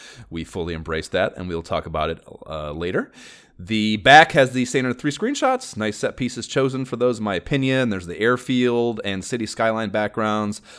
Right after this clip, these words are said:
a large samurai boss, which is probably the prettiest boss, with the exception of maybe the last one, I guess.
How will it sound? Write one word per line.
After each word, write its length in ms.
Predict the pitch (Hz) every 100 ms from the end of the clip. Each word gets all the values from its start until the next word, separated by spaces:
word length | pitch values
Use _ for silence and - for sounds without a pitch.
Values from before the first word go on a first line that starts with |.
| -
a 60 | 78
large 220 | 85 85
samurai 420 | - 139 135 120
boss, 480 | 117 110 110 110 -
which 160 | 92 87
is 80 |
probably 580 | - - 101 101 104 104
the 200 | 87 95
prettiest 640 | 92 - 113 104 104 101 -
boss, 460 | 95 95 101 104 -
with 120 | 92
the 80 | 92
exception 420 | - 135 117 113
of 80 | 101
maybe 200 | 101 101
the 60 |
last 320 | 92 92 95
one, 160 | 104 101
I 80 | 98
guess. 340 | 95 104 -